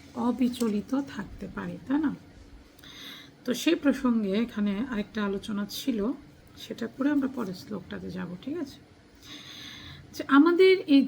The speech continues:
জড় দেহটা, যতক্ষণ জড় দেহ আছে ততক্ষণ পর্যন্ত কিন্তু কি দেহের প্রয়োজনীয়তা মেটাতে হবে, তাই না? যেটা গত ক্লাসে বলেছিলাম যে দেহটাকে আমরা অবহেলা করতে পারি না, জড় দেহের যে প্রয়োজনীয়তা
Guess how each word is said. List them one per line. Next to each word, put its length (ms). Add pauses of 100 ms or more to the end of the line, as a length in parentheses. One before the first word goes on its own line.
জড় 260
দেহটা, 480 (360)
যতক্ষণ 480 (100)
জড় 180 (100)
দেহ 160
আছে 340 (140)
ততক্ষণ 480
পর্যন্ত 340 (140)
কিন্তু 280
কি 120 (520)
দেহের 240
প্রয়োজনীয়তা 680
মেটাতে 400
হবে, 120
তাই 200
না? 60
যেটা 240
গত 240
ক্লাসে 260
বলেছিলাম 560 (640)
যে 100 (680)
দেহটাকে 460 (100)
আমরা 220
অবহেলা 300
করতে 280
পারি 340
না, 60 (240)
জড় 220
দেহের 380 (100)
যে 60 (100)
প্রয়োজনীয়তা 600